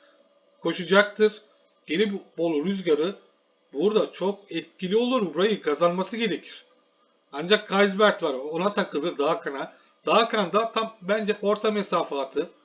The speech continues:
Uzunlarda çok gitmiyor var. Bu orta mesafeyi bulmuşken on üçte Kaisbert de bence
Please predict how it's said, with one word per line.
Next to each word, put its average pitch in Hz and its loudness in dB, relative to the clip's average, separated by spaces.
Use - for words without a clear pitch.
Uzunlarda 170 -2
çok 165 -8
gitmiyor 156 -10
var. 147 -8
Bu 196 -2
orta 202 2
mesafeyi 190 -2
bulmuşken 180 -4
on 240 4
üçte 170 -6
Kaisbert 165 -4
de 156 -10
bence 151 -6